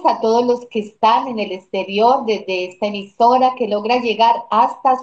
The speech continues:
sus hogares. Qué bueno estar de nuevo con todos, qué alegría estar transmitiendo nuestro programa,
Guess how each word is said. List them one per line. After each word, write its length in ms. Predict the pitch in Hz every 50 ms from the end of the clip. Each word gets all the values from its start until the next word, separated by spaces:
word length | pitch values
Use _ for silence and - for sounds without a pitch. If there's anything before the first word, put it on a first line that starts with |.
| - _
sus 300 | - 285 330 - - -
hogares. 480 | - 196 190 190 175 156 131 - - - _ _ _ _ _ _ _ _ _ _ _ _ _ _ _ -
Qué 160 | 196 185 190
bueno 340 | 285 294 285 269 240 220 214
estar 380 | 208 208 - - 220 208 -
de 100 | 208 220
nuevo 480 | 214 220 226 233 226 226 226 226 226 226
con 300 | 240 220 202 196 - _
todos, 640 | - 240 247 254 262 269 262 277 285 285 277 285 - _
qué 100 | - 220
alegría 480 | 202 202 208 208 214 226 233 233 233 240
estar 400 | 240 247 - - 254 226 226 -
transmitiendo 960 | 254 240 240 240 240 226 208 202 208 - 226 233 240 247 254 254 254 254 226
nuestro 360 | 208 202 196 202 - 190 185
programa, 640 | - 180 180 180 196 214 220 226 226 262 - -